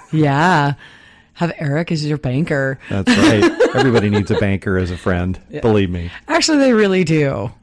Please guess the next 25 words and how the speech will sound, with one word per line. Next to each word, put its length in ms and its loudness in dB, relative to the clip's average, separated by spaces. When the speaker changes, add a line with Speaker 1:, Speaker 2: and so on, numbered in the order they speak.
Speaker 2:
It's 280 0
true. 500 4
Speaker 1:
They 160 4
truly 420 0
do. 480 -2
Speaker 2:
I 80 -2
answer 300 -2
so 200 -4
many 200 -2
different, 460 -4
like, 340 -8
questions 800 -6
from 500 -8
people, 420 -6
just 320 -12
kinda 220 -4
random. 440 -6
"Hey, 400 -2
we 180 -4
met 280 -4
so-and-so 540 -2
a 140 0
while 240 0
back, 420 -4
and 160 -4